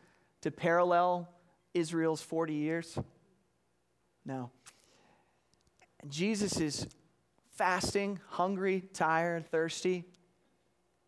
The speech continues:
But does he disobey? Does he grumble, argue, and complain,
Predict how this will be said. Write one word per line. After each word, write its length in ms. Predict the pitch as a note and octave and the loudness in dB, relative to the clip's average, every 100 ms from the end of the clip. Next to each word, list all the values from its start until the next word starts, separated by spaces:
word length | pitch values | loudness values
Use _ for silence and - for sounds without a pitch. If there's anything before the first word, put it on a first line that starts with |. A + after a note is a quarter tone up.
| _ _ _ _ _ _ - - - _ _ _ | _ _ _ _ _ _ -20 -20 -20 _ _ _
But 100 | D#3 | 0
does 180 | D#3+ - | 2 2
he 100 | F#3 | 2
disobey? 720 | F#3 F#3 G3+ F3 E3+ F#3+ F#3+ - - - | 2 4 2 4 4 2 0 -8 -20 -6
Does 140 | D#3 | -2
he 100 | D3+ | -2
grumble, 600 | C#3+ D#3 D#3+ E3 F3 F3+ | -4 -2 0 0 0 -2
argue, 460 | D#3+ D3+ D#3+ E3+ F3+ | -2 -2 -2 -2 -4
and 120 | D#3 | -4
complain, 600 | C#3+ C#3+ - D#3 E3 F3 | -8 -10 -6 -4 -4 -6